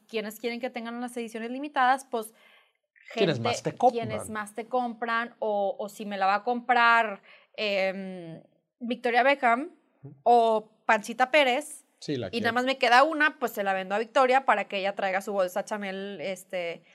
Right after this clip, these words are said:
Speaker 2: Claro.
Speaker 1: versión limitada y que todo el mundo la vea.
Speaker 2: Claro.
Speaker 1: ¿Me explico?
Speaker 2: Es que, ¿sabes qué? Y a ver, y a ver si, si sabes algo más de este tema. Sé que algunas marcas de alto lujo, no solamente de moda,
Speaker 1: Ujú.
Speaker 2: incluida de licores,
Speaker 1: Claro.
Speaker 2: han tenido muchos problemas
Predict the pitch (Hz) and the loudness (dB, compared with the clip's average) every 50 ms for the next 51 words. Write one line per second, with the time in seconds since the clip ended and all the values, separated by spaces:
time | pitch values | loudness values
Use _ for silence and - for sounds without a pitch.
0 | _ _ 139 127 117 185 208 214 208 208 190 190 208 220 247 240 - 240 220 233 | _ _ -10 -10 -6 -6 -6 -6 -6 -6 -6 -6 -6 -8 -6 2 4 4 4 4
1 | 247 240 220 214 - 180 175 185 175 175 175 180 180 185 208 190 - - 120 120 | 4 0 -4 -4 -4 -4 -4 -4 -12 -14 -12 -10 -6 -6 -4 -4 -4 -6 -8 -12
2 | _ - 220 - - - 226 220 - 294 294 - - - - - - - 240 - | _ -18 -18 -18 -12 -12 -12 -8 -8 -8 -6 -4 -6 -6 -4 -2 0 0 0 0
3 | - - 196 156 127 120 - - _ _ - _ - 156 156 147 147 151 165 165 | 0 4 4 4 4 2 -6 -14 _ _ -20 _ -4 2 4 6 6 6 4 4
4 | 185 156 156 151 156 151 147 - 202 196 185 175 165 - 147 - - 160 147 143 | 4 6 8 8 8 6 4 0 -2 -2 0 0 -2 -4 -6 -6 -4 -4 -4 -4
5 | 135 - 160 156 156 151 170 165 165 170 160 151 147 143 147 151 147 - 160 - | -2 2 2 2 2 2 2 0 0 0 0 -2 -2 -2 -4 -6 -8 -8 -8 -4
6 | 165 147 123 107 - - - - - - - 190 180 - 254 247 233 226 196 214 | -4 -4 -4 -4 -10 -12 -14 -10 -6 -2 -2 -2 -2 2 2 4 4 4 0 -2
7 | 214 233 226 254 196 180 180 175 160 160 160 - 151 143 139 - - - - _ | -2 -2 -2 -2 0 4 6 6 6 6 2 -2 -6 -6 -6 -6 -10 -12 -14 _
8 | 139 127 135 127 120 120 117 - 131 139 143 135 190 185 175 175 170 - 156 160 | -12 -8 -6 -4 -4 -4 -2 -2 -2 -2 -2 0 0 2 4 4 2 2 0 -2
9 | 156 151 147 147 147 - - 190 180 165 160 156 151 180 175 165 156 131 117 104 | -2 -2 -2 -2 0 2 2 2 2 2 2 -2 0 0 0 2 2 0 0 -2
10 | 87 82 _ _ _ - 226 135 135 131 - - 131 127 120 127 135 143 156 151 | -4 -8 _ _ _ -14 -10 -8 -6 -8 -6 -4 -4 -4 0 4 6 6 6 6
11 | 143 127 113 110 - - 135 135 120 95 98 - - - - _ _ - 214 190 | 4 0 -2 -4 -6 -2 0 2 2 0 -2 -12 -14 -16 -16 _ _ -8 -8 -8
12 | 180 - _ _ - _ _ _ - 143 147 156 143 196 190 190 185 190 190 190 | -8 -10 _ _ -20 _ _ _ -2 0 0 0 2 0 0 2 2 0 0 0
13 | 180 175 175 165 170 - 185 - - - 175 165 147 143 147 147 139 143 147 151 | 0 0 -2 -2 -2 -6 -8 -8 -6 -2 0 0 2 2 0 -2 -2 -2 -4 -4
14 | 147 - - _ | -4 -8 -10 _